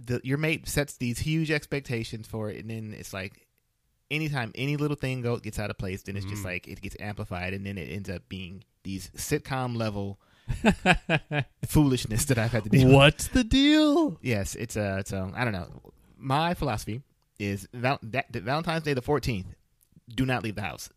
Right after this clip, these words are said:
Speaker 1: That day is for suckers. Like, you can go out the house on the thirteenth or the fifteenth. The fourteenth, it's packed everywhere. If you haven't made your reservation a month ago, you're not getting it. And there's gonna be, uh, these, these prefix menus that are thirty dollars more than they need to be,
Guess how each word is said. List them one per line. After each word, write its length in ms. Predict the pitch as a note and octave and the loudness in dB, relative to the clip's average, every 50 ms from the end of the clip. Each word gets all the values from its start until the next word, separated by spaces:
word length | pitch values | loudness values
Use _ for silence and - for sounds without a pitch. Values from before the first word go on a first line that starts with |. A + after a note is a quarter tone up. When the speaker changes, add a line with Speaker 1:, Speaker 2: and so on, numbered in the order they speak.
| _ E2+ | _ -6
Speaker 1:
That 320 | G#2+ A#2+ A#2 - _ E2 | -4 -4 -4 -4 _ -10
day 180 | G#2+ A2 G#2+ G#2+ | -6 -4 -4 -2
is 200 | D#2 C#2+ F#2+ - | -4 -4 -8 -8
for 80 | - F#2+ | -10 -10
suckers. 400 | - - - - - - - - _ _ _ _ _ _ _ _ _ - | -8 -8 -8 -10 -14 -18 -20 -20 _ _ _ _ _ _ _ _ _ -10
Like, 260 | F2 F2 E2+ - _ _ _ _ _ | -10 -10 -10 -14 _ _ _ _ _
you 140 | G#2+ A2+ G#2+ | -10 -10 -8
can 140 | - G#2+ G2 | -8 -8 -6
go 240 | F#2+ F#2+ F#2 F#2 C#2+ | -6 -6 -6 -6 -6
out 180 | D2 G2+ G2 - | -6 -6 -6 -6
the 80 | A#2 | -8
house 240 | G2+ F#2 F#2 G#2 - | -8 -8 -8 -8 -10
on 80 | D#2 F#2 | -10 -10
the 60 | G#2 | -6
thirteenth 440 | - C3+ F#3 G3 - G3+ G3 F#3+ - - - | -4 -4 -4 -4 -4 -6 -6 -6 -8 -10 -8
or 100 | - A#2 | -8 -6
the 80 | A2+ A#2 | -6 -6
fifteenth. 460 | - A#2 A2+ - - F#2 F2 - - - _ _ _ - | -6 -6 -8 -6 -8 -12 -12 -12 -16 -20 _ _ _ -16
The 40 | - | -8
fourteenth, 460 | - D3+ F3+ F3 - E3 D#3+ D#3 - - _ _ _ _ - | -4 -4 -4 -2 -4 -4 -4 -4 -6 -10 _ _ _ _ -12
it's 120 | G2 - | -8 4
packed 360 | - - D3 E3 - - - - | 4 4 4 4 -4 -6 -10 -8
everywhere. 600 | B2+ C#3 C#3 C#3+ C#3 C3 B2+ B2 B2 B2 B2+ - _ _ _ - _ _ | -8 -6 -6 -4 -4 -2 -2 -2 -2 -4 -6 -8 _ _ _ -20 _ _
If 180 | - G2+ A2 C3+ | -12 -10 -6 -4
you 80 | C#3 C#3 | -2 -2
haven't 180 | C#3 C3 C3 B2+ | -2 -2 -2 -4
made 140 | C3 C3 | -4 -4
your 100 | B2 B2 | -4 -2
reservation 520 | B2 B2+ B2 B2 A#2 A#2+ A#2+ A#2+ - A#2 G#2+ | -4 -4 -4 -2 -4 -4 -4 -4 -6 -10 -8
a 40 | G#2 | -6
month 260 | G#2 A#2+ C#3 C#3+ C3+ | -6 -4 -4 -4 -4
ago, 180 | B2 A#2+ A#2 | -4 -2 -2
you're 140 | A#2 A#2 A2 | -2 -2 -4
not 200 | G#2+ G#2+ G#2+ - | -4 -6 -8 -8
getting 220 | F#2 G2 D#2 A#1+ D2+ | -8 -10 -10 -8 -10
it. 140 | F#2+ - _ _ _ _ _ _ _ - | -12 -12 _ _ _ _ _ _ _ -14
And 120 | - G#2 G2 | -10 -8 -6
there's 140 | G2 F#2+ - | -6 -8 -6
gonna 200 | G2+ F#2+ F2+ F2+ | -8 -8 -8 -8
be, 220 | F#2+ F#2 F2 E2+ - - - - | -8 -8 -10 -10 -12 -14 -12 -10
uh, 200 | F2+ F2+ F2+ F2 | -8 -8 -8 -8
these, 220 | F2 F2+ F2+ - | -8 -8 -10 -10
these 220 | - D2+ F#2+ F#2+ - | -10 -8 -8 -6 0
prefix 500 | - - F#3 F#3+ F#3+ - F#3 F3+ - - | 2 2 2 2 0 -6 -8 -8 -6 -6
menus 400 | D#3 D#3 C#3 A2+ G#2 G2+ G2+ G2 | -6 -4 -4 -2 -2 -4 -4 -6
that 80 | F#2+ | -8
are 80 | - G2 - _ _ _ - | -10 -10 -12 _ _ _ -2
thirty 220 | D#3 D3+ D#3 D3 | 0 0 0 0
dollars 320 | D3 C#3+ C3+ C3+ C3+ B2+ C3+ | -2 -4 -4 -2 -4 -4 -4
more 140 | C3+ C3 | -4 -4
than 120 | B2+ A#2+ A#2+ | -2 -2 -2
they 40 | A#2+ | -2
need 60 | A#2+ | -4
to 40 | A2 | -4
be, 240 | F#3 G3 - G2 | -4 -6 -6 -6